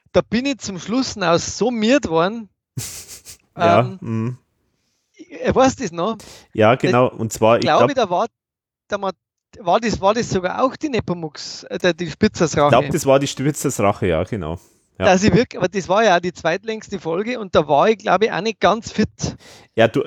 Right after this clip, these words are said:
Speaker 2: hast du da nicht irgendwie vorher nur eine Wanderung gemacht oder so? Oder
Speaker 1: Also ich war,
Speaker 2: irgendwie
Speaker 1: ja, wenn das das war, dann war ich da auf zwei Bergen.
Speaker 2: Ja, ja,
Speaker 1: Und,
Speaker 2: ja, ja.
Speaker 1: äh,
Speaker 2: Da hab ich mir dann gedacht, so, ja, okay, beste Voraussetzung. <laughs>
Speaker 1: Also da war,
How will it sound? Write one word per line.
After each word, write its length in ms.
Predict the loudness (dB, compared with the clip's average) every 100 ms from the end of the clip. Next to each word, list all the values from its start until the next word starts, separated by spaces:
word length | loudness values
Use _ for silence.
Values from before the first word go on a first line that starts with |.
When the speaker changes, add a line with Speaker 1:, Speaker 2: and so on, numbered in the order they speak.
| -4 0
Speaker 2:
hast 200 | 0 0
du 80 | 0
da 100 | 2
nicht 220 | 2 0
irgendwie 200 | 0 -2
vorher 360 | 2 2 4 4
nur 160 | 4
eine 100 | 4
Wanderung 580 | 2 0 0 0 -2 -6
gemacht 360 | -4 -4 -4 -8
oder 220 | -6 -6
so? 340 | -6 -4 -4 -2
Oder 180 | 0 2
Speaker 1:
Also 120 | 2
ich 140 | 2 0
war, 100 | 0
Speaker 2:
irgendwie 260 | -2 -6
Speaker 1:
ja, 440 | -10 -10 -8 -8 -10 -12 _ -14
wenn 180 | -8 -4
das 180 | -4 -4
das 220 | -6 -2
war, 260 | 2 2 2
dann 180 | 0 2
war 180 | 2 4
ich 60 |
da 140 | 2 -2 0
auf 180 | -2 -2
zwei 320 | -2 0 0
Bergen. 440 | -2 -4 -6 -16 _ _ _ _ _ _ _ -8
Speaker 2:
Ja, 160 | 0 4
ja, 340 | 6 4 0 -8 _
Speaker 1:
Und, 100 | -4
Speaker 2:
ja, 80 | -2
ja. 520 | -2 -2 0 2 2
Speaker 1:
äh, 280 | 0 -8 0
Speaker 2:
Da 80 | 2
hab 80 |
ich 60 | 2
mir 80 | 2
dann 140 | 2
gedacht, 280 | 2 -2 -2
so, 220 | -4 -2
ja, 320 | 0 0 0
okay, 440 | -2 -4 -2 -2 -2 -2
beste 240 | 2 2
Voraussetzung. 960 | 4 4 4 2 2 -2 -2 -4 0 2
<laughs> 60 | 0 -2 -14 -20 -20 _ _ 0 2 0 -2 0 -2 0 -2
Speaker 1:
Also 180 | 0 4
da 160 | 2
war, 140 | 2